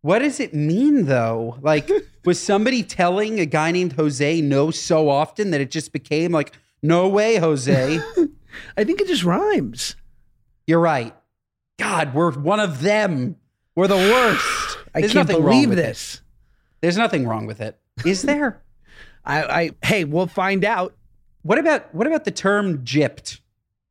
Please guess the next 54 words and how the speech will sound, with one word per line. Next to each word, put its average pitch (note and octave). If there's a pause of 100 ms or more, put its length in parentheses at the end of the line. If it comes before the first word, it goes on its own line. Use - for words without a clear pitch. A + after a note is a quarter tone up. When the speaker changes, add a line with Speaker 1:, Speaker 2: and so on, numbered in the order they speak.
(180)
Speaker 2:
We G3
talked C4+
about F#3+
this. E3+
I F#3+
didn't B3
know A#3+
that G#3
it F3
stands G3+
for -
gypsy. F3
So F#3
yeah, A#3
we D#3+
really G3+
shouldn't G3+
say G#3
that. C3+ (380)
I -
told C#4+
you G#3+
a G3
better, B3+
more A3
acceptable G3+
phrase F#3+
would E3
be, F3+
like, E3+
Jew E3+
down. C#3+ (560)
Speaker 1:
Oh G#3
yeah, D#3+
we D3+
did C#3
talk -
about A2+
this. A2+
We, D3
we D#3+
did D#3
talk C#3
about A#2+
this. A#2 (300)
But E3+
then A3+
I A#3
watched, E3
oh, E3
what D3+
is D3
his B2
name? A#2